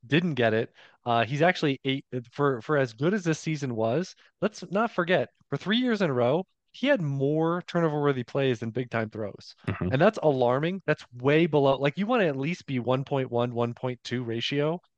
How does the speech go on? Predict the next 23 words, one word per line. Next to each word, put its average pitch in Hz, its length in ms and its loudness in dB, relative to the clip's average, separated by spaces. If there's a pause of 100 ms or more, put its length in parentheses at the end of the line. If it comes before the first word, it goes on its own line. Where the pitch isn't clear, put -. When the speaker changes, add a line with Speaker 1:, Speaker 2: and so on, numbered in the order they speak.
(200)
Speaker 1:
uh, 123 180 0
to - 120 -4
kinda 139 240 -2
be 127 220 -8
N 127 100 0
F 131 160 -2
L 127 140 2
Mendoza 117 500 0
line. 156 400 -2 (400)
He's 190 180 -2
way 185 160 4
above 143 260 4
that 175 140 2
this - 220 -4
year, 196 220 -4 (240)
but 160 80 6
it's - 120 0 (100)
all 160 380 6
first 143 300 -2
half 131 220 0
of 123 40 -8
the 117 60 -4
season, 113 420 -8